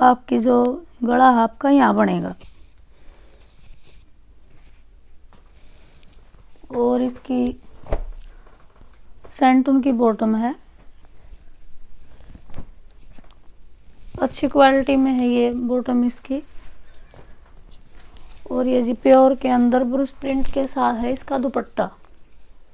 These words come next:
ये देखो दुपट्टा फुल लंबा चौड़ा है, प्योर के अंदर दुपट्टा है।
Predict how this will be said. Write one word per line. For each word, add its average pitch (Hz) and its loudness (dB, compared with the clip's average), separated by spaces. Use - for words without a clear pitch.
ये 254 -4
देखो 220 -6
दुपट्टा 247 4
फुल 254 0
लंबा 233 4
चौड़ा 240 4
है, 247 2
प्योर 247 4
के 254 0
अंदर 233 2
दुपट्टा 208 -2
है। 214 0